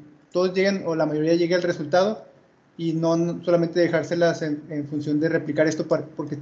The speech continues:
todos obtendrían di-, a lo mejor resultados diferentes, ¿no? Ya de esa forma, eh, pues,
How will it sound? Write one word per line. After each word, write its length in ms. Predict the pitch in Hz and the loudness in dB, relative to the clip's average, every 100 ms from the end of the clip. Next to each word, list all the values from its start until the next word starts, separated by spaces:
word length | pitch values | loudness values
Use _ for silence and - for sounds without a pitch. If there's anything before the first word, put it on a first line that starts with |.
| - - | -12 -6
todos 200 | 170 165 | 0 0
obtendrían 460 | 170 165 156 151 156 | 0 -2 -2 -2 0
di-, 160 | 165 165 | -2 -2
a 60 | |
lo 60 | 160 | -4
mejor 200 | 147 160 | -2 -4
resultados 380 | 151 165 156 156 | -4 -2 -2 -2
diferentes, 420 | 147 156 156 151 | -2 -2 -2 -2
¿no? 160 | 165 170 - _ _ - | -4 -8 -16 _ _ 0
Ya 100 | 160 | 2
de 60 | |
esa 160 | 160 170 | 4 2
forma, 500 | 165 156 165 165 - - _ _ _ _ 165 | 4 4 2 2 -4 -20 _ _ _ _ -6
eh, 400 | 139 135 131 - - - _ _ _ _ | 0 0 0 -4 -18 -20 _ _ _ _
pues, 160 | 160 | -6